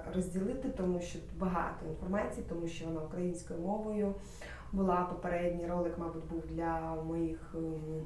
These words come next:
постійних глядачів таким шоком, е, так як дово-, доволі велика кількість людей розмовляла, звичайно, російською мовою.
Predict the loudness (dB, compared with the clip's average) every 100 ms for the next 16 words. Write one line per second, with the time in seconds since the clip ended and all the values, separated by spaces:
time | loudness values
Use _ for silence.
0 | -8 -12 -4 4 4 6 4 4 2 -4
1 | -6 -2 0 0 0 -2 -2 -6 -10 -8
2 | -4 -2 -4 -8 -12 -12 -12 -10 -10 -6
3 | 4 6 8 6 4 -4 -8 -8 -8 -8
4 | -4 0 2 2 2 -2 -2 -2 -2 -2
5 | -2 0 0 0 -2 0 0 0 2 0
6 | 0 0 0 -4 -4 -6 -6 -6 -2 2
7 | 4 4 0 -2 -4 -4 -2 -2 -4 -8
8 | -6 -6 -4 -4 -2 -4 -4 -6 -2 2
9 | 4 2